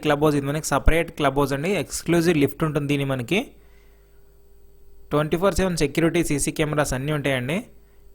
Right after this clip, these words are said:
ఇదంతా మనకి చిల్డ్రన్ ప్లే ఏరియా చూస్తున్నారు కదా. చాలా మంచి ప్రాజెక్ట్ అండి ఇది మనకి.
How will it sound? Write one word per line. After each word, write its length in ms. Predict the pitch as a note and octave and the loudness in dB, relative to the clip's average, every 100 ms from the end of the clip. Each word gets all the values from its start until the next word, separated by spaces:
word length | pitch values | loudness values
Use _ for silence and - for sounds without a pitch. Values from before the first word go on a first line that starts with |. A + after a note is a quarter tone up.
| D3 | -8
ఇదంతా 320 | C3+ D3 D3 D#3+ | -4 -2 -2 -2
మనకి 180 | D#3+ - - | -4 -4 -4
చిల్డ్రన్ 300 | C#3 D#3+ D3+ | 2 2 2
ప్లే 100 | D3 C#3 | 2 4
ఏరియా 140 | C3+ C3+ | 2 0
చూస్తున్నారు 360 | C#3 - C3+ A#2+ | -2 -2 -4 -4
కదా. 140 | C3 A3 - - - - - - - - - - - - - - _ - _ - - - - - - - - - - - - - | -4 -6 -8 -12 -14 -18 -20 -20 -20 -20 -20 -20 -20 -20 -20 -20 _ -20 _ -20 -20 -20 -20 -20 -20 -20 -20 -20 -20 -20 -20 -8
చాలా 180 | D3+ D3 | -4 -2
మంచి 200 | C#3+ D3+ F3+ | -4 -4 0
ప్రాజెక్ట్ 320 | D#3+ D#3 D#3 D#3+ | 2 2 2 -2
అండి 120 | D#3 | -4
ఇది 80 | C#3 C3 | -4 -6
మనకి. 240 | A#2+ F3 | -6 -8